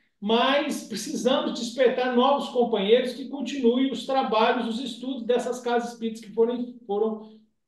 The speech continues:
construídas e, e abram novas casas, o movimento só tá começando. Então, o cinema é uma ferramenta muito interessante e a gente cumprimenta o companheiro Wagner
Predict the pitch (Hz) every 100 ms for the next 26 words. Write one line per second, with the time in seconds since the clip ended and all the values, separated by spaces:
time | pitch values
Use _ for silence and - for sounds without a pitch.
0 | _ 220 - 269 269 269 370 - - -
1 | 277 269 294 294 320 349 311 269 320 -
2 | - 233 240 240 226 226 226 247 - 269
3 | 269 262 269 294 - 240 247 226 - -
4 | _ _ _ 226 254 269 320 - - 247
5 | 214 240 269 277 - 226 254 269 269 -
6 | 240 202 190 196 240 240 220 202 269 -
7 | 254 214 185 - - 196 226 226 233 233
8 | - _ _ 208 214 226 214 247 247 254
9 | 202 202 214 208 208 208 196 185 190 185
10 | 175 175 175 175 165